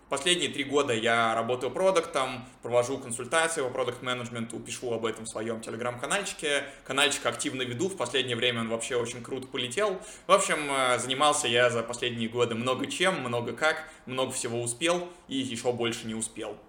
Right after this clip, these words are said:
Перейдем к делу. Я у себя в канале, например, много пишу про управление продуктом,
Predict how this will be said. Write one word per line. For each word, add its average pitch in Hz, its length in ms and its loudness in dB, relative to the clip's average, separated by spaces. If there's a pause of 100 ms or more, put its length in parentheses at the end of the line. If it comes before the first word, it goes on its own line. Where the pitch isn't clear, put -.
(840)
Перейдем 160 320 2
к 160 60 -6
делу. 143 320 2 (600)
Я 190 280 6
у 160 80 4
себя 147 180 4
в - 80 2
канале, 143 340 2
например, 117 460 0
много 139 260 0
пишу - 300 -4
про 110 300 0
управление 127 500 0
продуктом, 123 720 -2